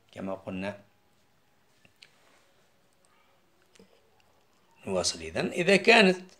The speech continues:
همزة تأنيث زائدة فإنها تقلب في المثنى والجمع واوا، مثل امرأة حسناء، حسناء، فهذه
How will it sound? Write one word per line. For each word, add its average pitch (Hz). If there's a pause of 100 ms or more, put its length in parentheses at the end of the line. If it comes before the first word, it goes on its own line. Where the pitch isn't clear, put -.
(160)
همزة 156
تأنيث 147
زائدة 127
فإنها 135
تقلب 135
في -
المثنى 143
والجمع 131
واوا، 131 (1900)
مثل 107
امرأة 127 (600)
حسناء، 131 (180)
حسناء، 117 (400)
فهذه 127